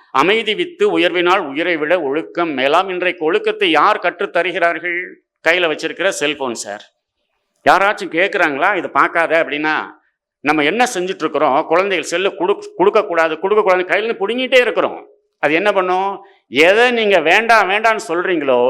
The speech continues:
மீண்டும் மீண்டும் அதுக்குள்ளரே ஓடும். உட்கார்ந்து அந்த குழந்தைக்கு கற்றுக் கொடுக்க வேண்டும். எட்டு வயது ஒரு குழந்தை, அவங்க அம்மா "நீ செல்லு பார்க்கக்கூடாதுன்னு" சொல்லி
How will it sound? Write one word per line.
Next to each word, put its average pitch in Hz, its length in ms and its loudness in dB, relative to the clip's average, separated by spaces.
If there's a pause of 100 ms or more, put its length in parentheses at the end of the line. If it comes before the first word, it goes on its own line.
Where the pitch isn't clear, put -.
(180)
மீண்டும் 233 400 2
மீண்டும் 233 220 2
அதுக்குள்ளரே 214 420 0 (140)
ஓடும். 139 300 -6
உட்கார்ந்து 180 540 -2
அந்த 226 160 -2
குழந்தைக்கு 170 580 -2
கற்றுக் 220 400 -2
கொடுக்க 175 340 0
வேண்டும். 135 400 -2 (720)
எட்டு 165 300 2
வயது 208 280 4
ஒரு 160 160 0
குழந்தை, 135 380 -4 (680)
அவங்க 170 160 4
அம்மா 226 180 2
"நீ 214 80 -2
செல்லு 190 280 -2
பார்க்கக்கூடாதுன்னு" 170 680 0
சொல்லி 180 260 0